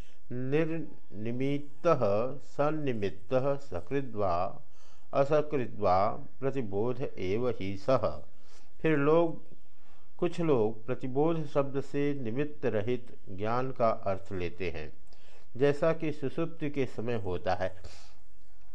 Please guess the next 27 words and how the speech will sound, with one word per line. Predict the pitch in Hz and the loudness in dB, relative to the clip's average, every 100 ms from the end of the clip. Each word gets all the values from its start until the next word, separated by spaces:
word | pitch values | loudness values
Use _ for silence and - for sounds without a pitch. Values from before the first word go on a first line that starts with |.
| - - - - - - - - 127 | -2 -2 -2 -2 -2 -2 -2 -2 2
और | 147 156 | 2 2
कुछ | 160 156 160 | 2 0 0
अन्य | - 131 156 | 0 2 2
लोग | 160 156 147 135 | 4 4 4 2
एक | - 127 147 135 | 0 2 2 2
बार | 117 107 98 107 - - - - - - - - - | 2 2 2 0 -2 -2 -2 -2 -2 -2 -2 -2 0
होने | 139 165 175 | 0 2 2
वाले | 156 151 151 | 4 4 2
ज्ञान | 139 113 123 143 | 0 2 2 2
को | 147 151 | 0 0
प्रतिबोध | - 117 107 101 110 139 127 - | 0 -2 -2 -2 0 0 0 -2
कहते | 104 104 98 | -2 -2 -2
हैं। | 80 85 78 - - - - - - | -2 -2 -2 -2 -2 -2 -2 -2 -2
हमारा | 113 131 147 165 | 0 2 2 2
निष्कर्ष | 160 139 - 147 147 | 0 0 0 -2 -2
यह | 113 127 151 | 0 0 0
है | 127 113 | 0 0
कि | 110 110 | -2 -2
चाहे | - 110 117 139 147 | 0 0 2 0 0
वह | 135 139 | 0 0
निमित्त | 127 104 127 160 - | 0 0 -2 -2 -2
रहित | 151 127 147 143 143 | 0 0 0 0 0
हो | 143 147 | 0 0
या | 107 107 110 | 0 0 2
निमित्त | 101 113 147 147 107 | 0 0 -2 0 0
वाला | 98 95 | 0 -2
हो, | 92 85 - | -2 -2 -2